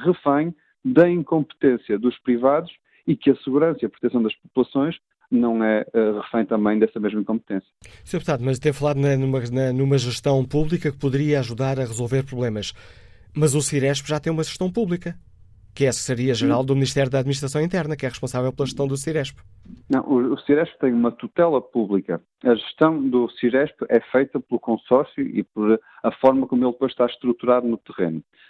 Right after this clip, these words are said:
Speaker 1: A tutela pública, que é o acompanhamento da, no concreto da sua aplicação, é feito pela Secretaria-Geral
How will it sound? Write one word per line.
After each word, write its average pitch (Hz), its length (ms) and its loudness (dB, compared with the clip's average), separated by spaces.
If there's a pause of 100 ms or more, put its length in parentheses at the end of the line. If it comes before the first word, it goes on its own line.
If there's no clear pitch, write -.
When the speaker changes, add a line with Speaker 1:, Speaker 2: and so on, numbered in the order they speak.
(140)
Speaker 1:
A 131 120 6
tutela 131 400 2
pública, 160 440 -2
que 151 140 0
é 123 40 6
o 120 100 2
acompanhamento 120 1040 0 (200)
da, 104 360 2
no 104 260 0
concreto 113 540 0
da 98 60 -8
sua 107 180 0
aplicação, 120 580 -2 (160)
é 120 140 4
feito 147 320 -2
pela 120 100 -10
Secretaria-Geral 113 720 0